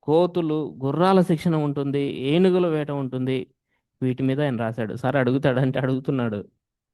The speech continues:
అంటే మరీ అంత చేయొద్దు. ఈ, ఇతను డిస్క్రైబ్ చేశాడు. ఇక్కడ ఉన్నటువంటి యానిమల్స్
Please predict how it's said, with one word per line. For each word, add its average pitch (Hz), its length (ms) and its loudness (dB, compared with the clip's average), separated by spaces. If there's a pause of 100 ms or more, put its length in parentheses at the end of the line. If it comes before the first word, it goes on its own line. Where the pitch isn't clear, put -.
(1000)
అంటే 123 180 0 (220)
మరీ 113 180 0 (100)
అంత 147 120 0 (120)
చేయొద్దు. 135 340 -2 (680)
ఈ, - 20 0 (1120)
ఇతను 147 360 -2 (200)
డిస్క్రైబ్ 185 460 0
చేశాడు. 170 340 2
ఇక్కడ 139 220 -4
ఉన్నటువంటి 170 420 -2 (160)
యానిమల్స్ 208 460 2